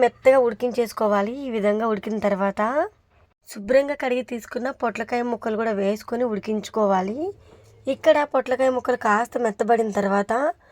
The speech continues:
ఒక నాలుగు లేదా ఐదు టమాటోలు అయితే యాడ్ చేసుకోవాలండి. టమాటోలు యాడ్ చేసుకున్నాం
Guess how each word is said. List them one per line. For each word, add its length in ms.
ఒక 200
నాలుగు 420
లేదా 180
ఐదు 220
టమాటోలు 420
అయితే 160
యాడ్ 200
చేసుకోవాలండి. 720
టమాటోలు 500
యాడ్ 160
చేసుకున్నాం 400